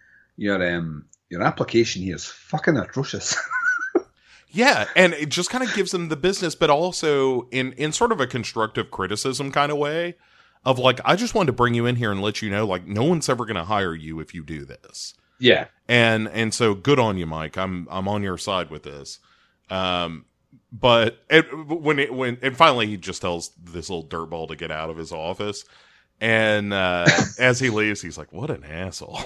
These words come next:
Speaker 2: <laughs> Like, just,
Speaker 1: <laughs> Yeah.
Speaker 2: ugh.
Speaker 1: The little dirtball is played by one Caleb Landry Jones, who we both quite like, actually, um, as an actor. He's been in, uh, most recently he was in, um, Get Out, uh,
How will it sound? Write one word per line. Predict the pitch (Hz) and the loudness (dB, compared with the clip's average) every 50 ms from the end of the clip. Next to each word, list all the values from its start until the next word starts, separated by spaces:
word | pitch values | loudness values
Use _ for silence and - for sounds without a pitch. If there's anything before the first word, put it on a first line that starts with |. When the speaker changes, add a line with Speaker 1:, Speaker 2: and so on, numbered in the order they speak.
| 127 - - - | -6 -6 -4 0
Speaker 2:
<laughs> | - | 4
Like, | 160 147 120 - | 6 6 6 6
just, | - 175 - 190 196 165 143 - - | 6 6 8 8 8 8 8 6 6
Speaker 1:
<laughs> | |
Yeah. | 175 147 - - - - - - - - - _ _ _ _ _ _ _ | 4 4 2 0 -10 -20 -18 -18 -18 -18 -18 _ _ _ _ _ _ _
Speaker 2:
ugh. | 139 143 147 - 320 294 240 - - | 4 8 8 8 8 6 4 4 6
Speaker 1:
The | 180 | 8
little | 180 220 277 - 196 175 | 10 12 12 10 10 8
dirtball | 151 196 214 170 175 147 151 156 143 143 139 135 127 | 8 8 8 8 8 8 8 8 10 10 8 8 4
is | 127 - | 2 0
played | - - - 135 131 127 110 | 0 2 2 4 2 2 4
by | 113 135 123 120 120 117 110 110 113 104 | 6 8 8 10 10 8 8 8 6 4
one | 127 131 135 131 127 123 | 4 6 6 6 6 2
Caleb | - - - 165 165 165 156 143 123 | -4 2 4 6 8 8 8 6 6
Landry | 127 123 123 123 127 120 113 113 107 | 6 8 8 8 8 6 4 2 2
Jones, | 104 123 117 113 117 110 - | 4 4 4 4 4 2 2
who | - 139 127 | 2 4 6
we | 156 226 | 6 6
both | 208 185 226 214 208 - | 6 4 2 0 2 4
quite | - 139 117 - - | 6 6 6 8 8
like, | 131 147 - - - | 6 6 6 4 2
actually, | 95 85 - - - - 67 73 - - - - - - - - - _ | 2 2 0 -2 -8 -8 -10 -10 -12 -14 -20 -20 -20 -20 -20 -20 -14 _
um, | 104 101 98 92 90 90 85 - | -2 -2 0 0 0 -2 -2 -2
as | 104 104 | 0 2
an | 113 104 95 | 4 4 4
actor. | 95 101 - - - 107 101 | 2 0 -2 2 4 6 6
He's | 98 113 113 104 - | 6 6 2 2 2
been | - - 117 107 104 | 4 4 6 6 8
in, | 104 101 98 98 | 8 6 6 6
uh, | 98 95 95 95 92 - | 6 6 6 6 6 8
most | 127 151 147 - | 8 8 10 10
recently | 143 127 117 - 127 113 107 101 | 8 8 8 6 6 8 10 10
he | 98 | 10
was | 95 98 95 110 | 8 8 8 8
in, | 104 98 101 | 8 8 8
um, | 98 95 95 95 95 | 6 6 4 4 4
Get | 92 120 123 123 120 - - - | 4 6 6 6 4 2 4 6
Out, | 113 120 147 151 151 - - - - - - - - - - - - | 8 8 8 8 6 0 -10 -10 -12 -14 -16 -16 -18 -20 -12 -4 0
uh, | 98 95 92 92 92 90 | 2 4 4 4 4 2